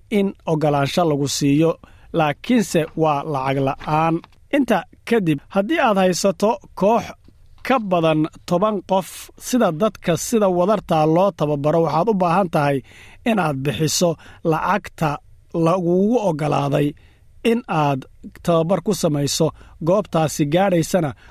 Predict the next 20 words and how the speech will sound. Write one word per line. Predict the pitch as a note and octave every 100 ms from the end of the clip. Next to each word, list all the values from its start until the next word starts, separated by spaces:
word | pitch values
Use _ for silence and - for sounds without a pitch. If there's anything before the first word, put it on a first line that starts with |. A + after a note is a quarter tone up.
| -
kun | - G3+
iyo | G3+ D#3
laba | D3 D3 E3+
boqol | D3+ D3 - E3 E3 -
oo | D#3+ C#3
dollar | B2+ C3+ D3 D#3 - -
sanadkii. | - - D#3 C3+ - - D#3 D#3+ - - - - -
Waxaana | E3 E3 F3 D#3+ E3 -
cad | F3+ G3 G#3+
saamayntaadu | F3 F3+ E3 E3+ G3+ G#3+ F#3+ D3+ C#3+ D3
inay | G3 F3 D3+
ka | -
weyn | G#3 D#3+ D3
tahay | C3+ D3+ D3+ D#3+
marka | F#3 D#3+ E3
loo | D#3+ F#3
eego | F#3 D3+ C#3+ C#3+
deegaanka | C3+ D3+ E3 F3+ C#3+ C#3+ - - - -
iyo | F#3 D#3 D3
bulshadaba | C#3 D3 C#3 G#3+ F3+ C3